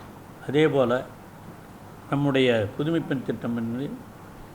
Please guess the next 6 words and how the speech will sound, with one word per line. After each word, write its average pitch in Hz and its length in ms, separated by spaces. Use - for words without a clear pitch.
தமிழ் 165 280
புதல்வன் 143 440
திட்டத்தின் 123 440
மூலமாக 123 340
இந்த 135 160
ஆண்டிலிருந்து 131 640